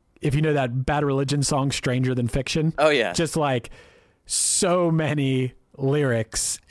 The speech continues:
Speaker 1: and
Speaker 2: Yeah.
Speaker 1: I think that's cool, you know?
Speaker 2: Absolutely. When you have so much to say that you can't even fit it in one song.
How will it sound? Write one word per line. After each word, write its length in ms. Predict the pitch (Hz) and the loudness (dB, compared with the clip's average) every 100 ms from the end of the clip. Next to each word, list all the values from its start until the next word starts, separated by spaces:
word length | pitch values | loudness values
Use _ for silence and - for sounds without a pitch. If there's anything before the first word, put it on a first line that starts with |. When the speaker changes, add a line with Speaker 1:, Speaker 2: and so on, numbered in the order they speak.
| - | -4
Speaker 1:
and 360 | 131 123 117 - | -2 0 0 -2
Speaker 2:
Yeah. 300 | 160 175 123 | 0 2 2
Speaker 1:
I 80 | 190 | 0
think 180 | 214 165 | -2 -2
that's 220 | 139 - | -4 -4
cool, 580 | - 180 151 104 101 110 | -2 0 0 -2 -4 -4
you 140 | 127 | -2
know? 340 | 135 139 147 147 | 0 0 0 4
Speaker 2:
Absolutely. 720 | 190 190 - 190 160 113 92 | 6 6 4 0 0 -2 -2
When 180 | 101 139 | -2 0
you 60 | 147 | 2
have 220 | 156 139 - | 2 0 -2
so 440 | - - 165 170 | -4 2 2 2
much 280 | 165 160 - | 2 -2 -4
to 120 | 151 | -8
say 380 | 131 - 151 139 | -6 -4 -2 -4
that 240 | 117 - | -6 -10
you 120 | 131 151 | -12 -14
can't 340 | - 175 160 | -8 -4 -2
even 220 | 139 117 | -4 -8
fit 300 | - - 165 | -10 -8 -6
it 120 | 147 104 | -4 -6
in 160 | 101 | -8
one 260 | 92 117 110 | -6 -4 -6
song. 440 | - 95 82 - | -8 -10 -12 -14